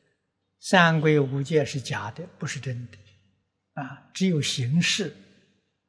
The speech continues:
你没有做到。啊，三规你没有做到。啊，皈依佛，佛是觉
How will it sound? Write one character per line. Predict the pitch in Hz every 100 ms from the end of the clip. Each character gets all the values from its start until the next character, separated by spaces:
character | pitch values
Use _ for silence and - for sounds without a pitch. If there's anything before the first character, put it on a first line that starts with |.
| _ _ _ _
你 | - 147
没 | 151
有 | 131
做 | 113 98
到。 | 123 - - _ _ _ _ _ _ _ _ _ _ _ _ _ _ -
啊， | 135 117 - _ _
三 | - 180 160
规 | 151 156 160
你 | 156
没 | 131
有 | 131
做 | - -
到。 | - _ _ _ _ _ _ _ _ _ _
啊， | - - - _ _ _ _ _ _
皈 | -
依 | 240 233
佛， | 226 170 190 247 - - - - _ _ _
佛 | - 139
是 | 139 139 135 - - _ _
觉 | - 214